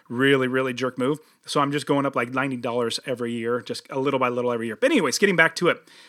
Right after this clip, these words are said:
you could say, "If this, then this." And really, all property management is really that. And that's what we do, is we create systems, processes, and procedures in our business so that the property managers do it right,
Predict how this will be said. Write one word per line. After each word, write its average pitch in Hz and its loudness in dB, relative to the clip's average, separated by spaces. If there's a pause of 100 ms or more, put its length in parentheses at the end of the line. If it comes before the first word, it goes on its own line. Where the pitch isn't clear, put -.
you 180 -6
could 190 -6
say, 220 0
"If 240 4
this, 196 2 (140)
then 170 0
this." 117 0 (260)
And 170 0 (100)
really, 147 -2 (100)
all 220 0
property 214 -4
management 151 -2 (100)
is 202 0
really 175 -4
that. 156 -4 (260)
And 135 -4
that's 220 -2
what 277 -6
we - -10
do, 143 -2 (180)
is 123 -8
we 147 0
create 143 -2 (720)
systems, 143 0 (280)
processes, 131 0
and 143 -4
procedures 185 -2
in 185 -2
our 226 2
business 170 2 (180)
so - 0
that 180 -2
the 156 0
property 165 0
managers 143 0
do 139 0
it 123 0
right, 117 -4